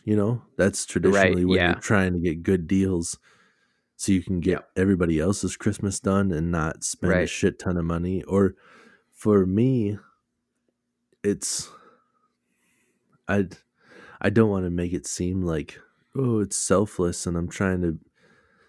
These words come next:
Speaker 1: like, going above and beyond or whatever,"
Speaker 2: No,
Speaker 1: but, like,
Speaker 2: no.
Speaker 1: we always try to set dollar limits on, like, the nieces and nephews
Speaker 2: Mm-hmm.
Speaker 1: where we're just like, "We're gonna spend so much money on them," and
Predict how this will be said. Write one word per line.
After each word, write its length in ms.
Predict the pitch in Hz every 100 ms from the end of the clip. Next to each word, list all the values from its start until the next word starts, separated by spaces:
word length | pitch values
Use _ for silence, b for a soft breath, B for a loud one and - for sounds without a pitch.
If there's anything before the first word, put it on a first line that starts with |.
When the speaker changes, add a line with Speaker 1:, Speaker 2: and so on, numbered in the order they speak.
| _
Speaker 1:
like, 160 | 95 90
going 240 | 101 95
above 320 | 87 92 98
and 140 | 92 85
beyond 400 | 87 87 101 92
or 60 |
whatever," 460 | 85 82 82 78 87
Speaker 2:
No, 80 | -
Speaker 1:
but, 220 | 87 -
like, 220 | 85 92
Speaker 2:
no. 60 | 104
Speaker 1:
we 100 | 101
always 260 | 98 104 -
try 180 | 110
to 100 | 98
set 360 | 87 - 95 90 _ _ _ _ _ _ _ _ 95
dollar 460 | 78 67 101 107
limits 560 | 107 107 110 110 - - _ _ -
on, 280 | 90 90 87
like, 280 | 82 82 - - -
the 80 | 87
nieces 440 | 87 85 95 92
and 140 | 87
nephews 640 | 78 76 - 104 120 - - _ _ _ -
Speaker 2:
Mm-hmm. 240 | 156 185 196 b b b
Speaker 1:
where 160 | - 90
we're 120 | 90
just 240 | 90 92 -
like, 220 | 82 -
"We're 80 | 147
gonna 160 | 117
spend 380 | 95 - 95 90
so 180 | - 104
much 260 | 110 107 -
money 300 | 113 107 107
on 300 | 110 110 107
them," 420 | 90 80 82 87 -
and 240 | 92 87